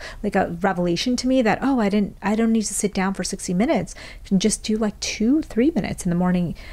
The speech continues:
um, and get some natural light. So most of the time I will get dressed and do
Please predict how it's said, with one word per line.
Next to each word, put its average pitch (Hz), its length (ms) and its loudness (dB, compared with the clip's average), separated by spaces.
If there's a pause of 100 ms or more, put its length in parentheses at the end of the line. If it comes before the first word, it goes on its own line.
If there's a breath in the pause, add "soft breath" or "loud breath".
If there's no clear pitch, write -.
(260 loud breath)
um, 165 420 2 (380 loud breath)
and 185 260 4
get - 240 0
some 175 440 2
natural 165 420 -2
light. - 220 -2
So 185 240 2
most 185 440 2
of 302 80 0
the 277 100 2
time 180 420 0 (440 loud breath)
I 185 120 0
will 175 340 0 (400)
get 202 280 2
dressed - 580 -2
and 185 160 2
do 175 280 0